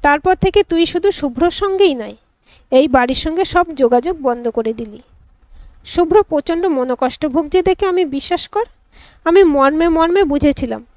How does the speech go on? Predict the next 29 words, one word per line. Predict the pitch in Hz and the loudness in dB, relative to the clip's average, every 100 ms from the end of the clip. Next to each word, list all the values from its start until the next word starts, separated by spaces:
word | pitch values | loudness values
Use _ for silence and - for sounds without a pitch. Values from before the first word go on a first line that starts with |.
| - | -6
তোদের | 262 285 269 | -2 0 0
ভালোবাসা | 226 240 247 269 349 320 | -2 -2 -2 -4 -4 -4
কত | 320 | -4
গভীর | 302 247 247 277 - | -4 -2 -2 -2 -4
ছিল। | 226 - - _ - _ _ _ _ _ - | -14 -16 -20 _ -20 _ _ _ _ _ -8
আমি | 285 349 | 0 2
অনেকবার | 330 262 320 330 370 | 2 2 0 2 0
ভেবেছিলাম | 294 254 233 - 226 226 _ _ _ _ 262 | 2 0 0 -4 -8 -12 _ _ _ _ -6
আমি | 269 285 | -2 -2
নিজে | 262 254 247 277 | -2 -6 -4 -4
তোকে | 302 294 349 | -4 -2 2
আর | 330 | 2
শুভ্রকে | - 269 220 277 277 | 0 -6 -4 -2 -2
সব | 339 349 - | -2 -2 -2
সত্যিটা | - 240 - 294 294 | -2 -2 -2 -2 -2
বলে | 302 440 - | -2 -4 -4
তোদের | 277 302 | -4 -2
চার | 269 233 | -2 0
হাত | 269 285 | 0 0
এক | 220 - | -2 -2
করে | 226 214 | -6 -6
দিই, | 220 214 _ _ _ _ _ _ _ _ 240 | -8 -16 _ _ _ _ _ _ _ _ -2
বলতে | 254 254 233 | 0 0 -2
পারিনি, | 240 220 214 226 _ _ _ _ | -2 -4 -6 -14 _ _ _ _
শুধু | - 339 320 | -6 -2 0
ছেলের | 349 311 294 285 | 0 2 4 4
কাছে | 330 320 349 | 2 0 0
আমি | 359 | 0
বড্ড | 262 247 247 | 0 -2 -2